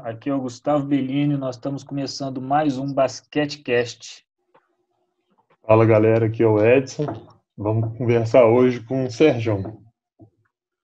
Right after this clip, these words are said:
Speaker 1: Então, galera, pra quem não sabe, o Serjão, ele é formado em Educação Física, ele tem uma, uma especialização pela Academia Brasileira de Treinadores, em parceria com o Comitê Olímpico do Brasil, em basquete três x três.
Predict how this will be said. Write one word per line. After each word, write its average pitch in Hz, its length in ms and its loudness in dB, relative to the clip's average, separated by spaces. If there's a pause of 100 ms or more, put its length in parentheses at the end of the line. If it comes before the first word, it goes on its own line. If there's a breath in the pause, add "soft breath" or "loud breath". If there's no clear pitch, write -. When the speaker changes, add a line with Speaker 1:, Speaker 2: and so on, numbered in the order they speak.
(380)
Speaker 1:
Então, 151 200 -2
galera, 139 260 4
pra 131 160 0
quem 160 140 -2
não 160 120 0
sabe, 151 340 0
o - 20 -4
Serjão, 127 760 -2 (540)
ele 120 180 -6
é 123 80 4
formado 139 480 0
em 156 40 -4
Educação 143 500 -2
Física, 135 720 0 (1120)
ele 123 180 -6
tem 135 480 -4 (680)
uma, 127 960 0 (180)
uma 120 120 -8
especialização 143 960 0
pela 127 240 2
Academia 131 420 0
Brasileira 143 480 0
de 123 100 -10
Treinadores, 117 680 -4
em 113 80 -10
parceria 120 460 -4
com 123 180 -10
o 117 40 -14
Comitê 120 340 -6
Olímpico 123 320 -4
do 117 80 -8
Brasil, 113 500 -2
em 110 60 -8
basquete 117 580 -2
três 143 220 0
x - 160 -14
três. 110 360 -6